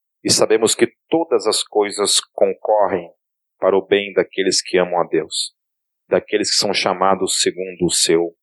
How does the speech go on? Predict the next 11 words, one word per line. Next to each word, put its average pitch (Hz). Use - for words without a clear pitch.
propósito." -
O -
que -
que -
Paulo 160
tá 156
falando? 151
Que 151
todas 196
as 165
coisas, 180